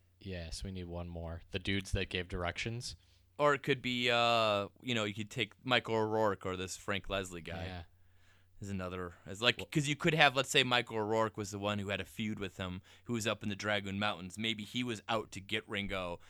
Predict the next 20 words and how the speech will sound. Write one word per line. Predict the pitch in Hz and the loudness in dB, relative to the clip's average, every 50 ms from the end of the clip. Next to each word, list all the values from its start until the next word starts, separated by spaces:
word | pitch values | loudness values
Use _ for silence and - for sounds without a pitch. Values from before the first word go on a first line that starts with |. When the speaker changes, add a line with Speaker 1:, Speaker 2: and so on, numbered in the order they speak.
| - - - - | -20 -20 -16 -10
Speaker 2:
and | 85 95 92 | -8 -8 -6
someone | - - 104 101 98 95 92 | -2 0 0 0 0 -2 -2
got | 90 95 90 85 | -2 -2 -2 -2
him | 85 82 | -4 -8
first. | - - 92 87 76 71 - - - - | -6 -4 -4 -4 -4 -6 -8 -10 -10 -8
So | 90 | -6
you | 90 92 | -6 -6
sort | - - 98 95 92 | -6 -6 -6 -6 -4
of | 92 | -4
have | 95 90 85 | -4 -6 -4
his | 92 95 92 | -6 -8 -10
point | - - - 98 92 | -8 -6 -4 -4 -2
of | 85 82 | -2 -4
view. | 90 90 | -8 -8
He | 104 101 92 | -8 -8 -8
kinda | - 117 104 92 | -4 -4 -4 -4
sees | - - - - 104 98 90 92 | -4 -8 -8 -6 -6 -6 -6 -8
it | 95 - | -10 -12
from | - 98 95 | -10 -10 -8
the, | 92 87 85 82 | -8 -8 -8 -10